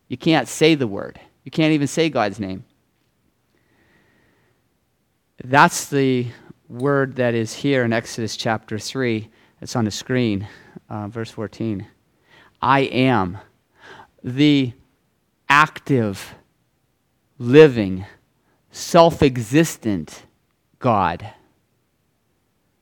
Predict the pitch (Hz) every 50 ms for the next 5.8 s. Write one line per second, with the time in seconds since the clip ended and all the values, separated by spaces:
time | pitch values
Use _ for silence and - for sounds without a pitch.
0 | _ _ _ _ _ _ _ _ _ _ _ _ _ _ _ _ _ _ _ _
1 | _ _ _ _ _ _ _ _ _ _ _ _ _ _ _ _ _ _ _ _
2 | _ _ _ _ _ _ _ _ _ _ _ _ _ _ _ - - 131 139 151
3 | 170 - - - 156 139 135 127 - - - - 139 131 123 120 - _ _ _
4 | _ _ - 131 131 127 131 135 120 120 120 110 - - _ _ _ - 110 117
5 | 120 120 117 82 - - 117 123 123 120 107 95 87 85 92